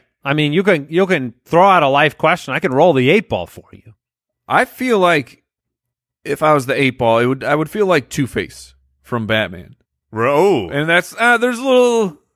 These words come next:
Speaker 2: there's a little bit of a lure there. It's a little bit cool. That
Speaker 1: Should
Speaker 2: every decision I, I walk up to you, I'm like, "Should I, should I hug my friend?"
Speaker 3: Okay,
Speaker 2: Shake,
Speaker 3: should,
Speaker 2: shake, shake.
Speaker 3: so there's the
Speaker 2: It's
Speaker 3: question.
Speaker 2: murky, no.
Speaker 3: Should I hug my friend?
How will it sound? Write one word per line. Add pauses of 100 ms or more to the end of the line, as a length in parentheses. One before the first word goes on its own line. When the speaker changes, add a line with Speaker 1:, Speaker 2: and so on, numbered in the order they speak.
(100)
Speaker 2:
there's
a
little
bit
of
a
lure
there.
It's
a
little
bit
cool. (380)
That
Speaker 1:
Should
Speaker 2:
every
decision
I,
I
walk
up
to
you,
I'm
like, (600)
"Should
I, (540)
should
I
hug (160)
my
friend?"
Speaker 3:
Okay,
Speaker 2:
Shake,
Speaker 3:
should,
Speaker 2:
shake,
shake.
Speaker 3:
so
there's
the
Speaker 2:
It's
Speaker 3:
question.
Speaker 2:
murky,
no.
Speaker 3:
Should
I
hug
my
friend?